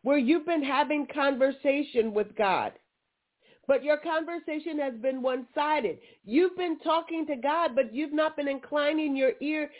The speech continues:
to hear what the Spirit of God had to say to you. No, I'm not fussing. I know, I know it might be tight, but it's the word. It's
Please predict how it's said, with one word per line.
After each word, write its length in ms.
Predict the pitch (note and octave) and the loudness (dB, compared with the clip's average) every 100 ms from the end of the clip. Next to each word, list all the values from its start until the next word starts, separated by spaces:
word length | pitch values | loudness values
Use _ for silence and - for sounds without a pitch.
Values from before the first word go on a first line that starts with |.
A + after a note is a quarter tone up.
| - - | -18 -4
to 60 | |
hear 280 | D4 C#4 E4 | 0 2 2
what 180 | D#4+ D4 | 0 -2
the 120 | C#4+ C#4 | -4 -6
Spirit 260 | - E4 E4+ | 0 2 4
of 140 | C4+ | 4
God 260 | C#4 C#4+ D4 | 4 4 2
had 260 | C4 C#4 D#4 | 2 0 0
to 100 | D4+ - | -6 2
say 260 | C4 C4 - | 2 2 -6
to 60 | D#4 | -10
you. 640 | D4 E4+ F4+ C#4+ F3+ B2 _ _ _ _ _ _ _ _ _ _ _ _ _ _ _ _ _ _ _ _ _ _ _ _ _ _ _ _ _ _ _ _ _ _ _ _ _ _ _ _ _ _ _ _ _ _ _ _ _ _ | -4 -4 0 2 2 0 _ _ _ _ _ _ _ _ _ _ _ _ _ _ _ _ _ _ _ _ _ _ _ _ _ _ _ _ _ _ _ _ _ _ _ _ _ _ _ _ _ _ _ _ _ _ _ _ _ _
No, 80 | C#4 | -4
I'm 180 | C#4 D4 | -2 -2
not 240 | C#4 C#4 | -2 -4
fussing. 480 | F#3+ F3+ F3+ F3+ F#3+ - _ - - _ _ - | -4 -4 -6 -12 -12 -14 _ -18 -18 _ _ -4
I 160 | F3+ G#3 | 2 2
know, 300 | G#3+ A3+ A#3+ | 4 6 6
I 140 | A3+ | 6
know 240 | A#3+ A#3+ B3 | 4 6 6
it 120 | A3+ | 4
might 240 | A3+ A3+ | 0 -2
be 120 | B3 A#3+ | -2 -10
tight, 460 | - E3 E3+ F3+ _ _ _ _ _ - _ _ A3+ | -4 -2 0 -4 _ _ _ _ _ -20 _ _ 2
but 100 | G#3+ | 4
it's 240 | B3 C4+ | 4 0
the 100 | B3+ | -6
word. 460 | G3+ G#3 A3+ E3+ - _ _ _ _ _ _ _ _ _ _ _ _ | -4 -2 -2 -4 -8 _ _ _ _ _ _ _ _ _ _ _ _
It's 160 | C4 | -6